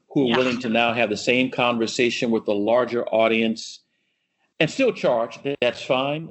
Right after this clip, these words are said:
Speaker 1: But I
Speaker 2: <laughs>
Speaker 1: wanna keep what we see right now, even if it's thirty-five percent of it.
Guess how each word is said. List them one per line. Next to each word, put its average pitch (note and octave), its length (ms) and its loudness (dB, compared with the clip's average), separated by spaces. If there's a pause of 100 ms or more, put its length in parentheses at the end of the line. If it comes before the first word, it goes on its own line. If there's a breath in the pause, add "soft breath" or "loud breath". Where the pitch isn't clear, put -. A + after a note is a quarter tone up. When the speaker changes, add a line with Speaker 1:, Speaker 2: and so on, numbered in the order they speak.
Speaker 1:
But A2+ 260 -4
I C#3+ 340 0
Speaker 2:
<laughs> - 20 -2
Speaker 1:
wanna B2+ 280 0
keep - 400 -2
what A#2 440 2
we A2+ 280 2
see A#2 320 0
right G#2 340 2
now, G#2 460 2
even C#3 220 2
if - 100 -2
it's - 360 -6 (260)
thirty-five A#2+ 380 0
percent - 280 -6
of - 80 -18
it. - 80 -20